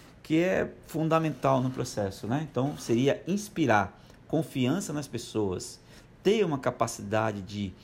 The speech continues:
estimular, de influenciar, ah, alcançar os desafios e as metas, né? É, e essa influência, ela pode ser formal, imposta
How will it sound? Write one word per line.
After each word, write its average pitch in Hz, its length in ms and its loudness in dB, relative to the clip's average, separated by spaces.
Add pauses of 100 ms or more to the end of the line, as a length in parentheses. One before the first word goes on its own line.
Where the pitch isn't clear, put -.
(500)
estimular, 107 800 4
de 104 160 -2
influenciar, 104 880 0 (440)
ah, 107 320 -2
alcançar 131 680 2
os 139 100 -4
desafios 113 580 -4
e 98 40 0
as 90 140 -2
metas, 90 420 -4
né? 135 280 -4 (540)
É, 107 440 2
e 156 120 2
essa 170 180 -2
influência, 151 420 -4
ela 123 100 2
pode 120 240 -2
ser 113 120 -4
formal, 107 800 0 (260)
imposta 147 840 2